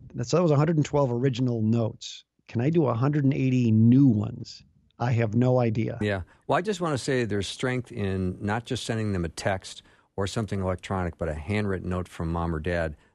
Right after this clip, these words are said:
Speaker 2: that goes in their lunch pail every day. They're,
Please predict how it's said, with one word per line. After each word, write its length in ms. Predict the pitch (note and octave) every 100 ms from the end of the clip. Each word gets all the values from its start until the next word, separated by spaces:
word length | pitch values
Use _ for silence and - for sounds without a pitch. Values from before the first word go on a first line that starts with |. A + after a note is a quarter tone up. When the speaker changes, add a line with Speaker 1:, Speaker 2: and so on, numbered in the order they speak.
| -
Speaker 2:
that 180 | F#2
goes 320 | - A2+ B2 -
in 180 | A#2+ G#2+
their 140 | G2
lunch 260 | F#2 G2+ -
pail 240 | G2 F2+ -
every 540 | G#2 G#2 - G#2+ F#2+
day. 260 | F#2 E2+ D#2+
They're, 160 | F#2